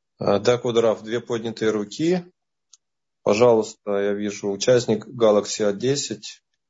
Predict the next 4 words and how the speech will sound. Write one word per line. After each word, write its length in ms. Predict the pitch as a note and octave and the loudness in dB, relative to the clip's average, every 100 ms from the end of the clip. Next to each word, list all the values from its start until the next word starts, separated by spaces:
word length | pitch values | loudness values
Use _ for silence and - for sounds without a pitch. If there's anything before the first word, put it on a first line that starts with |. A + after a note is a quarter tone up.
| _ | _
Включаю 400 | A2 - A2 G#2 | -10 0 2 2
микрофон, 600 | G2+ G#2 G2+ - C3 B2 | 2 0 0 2 4 2
спрашивайте, 720 | - - G#2 G#2 - _ - | -2 0 0 0 -8 _ -8
пожалуйста. 560 | A#2 A#2+ C3 - D3 | 0 0 0 -2 -4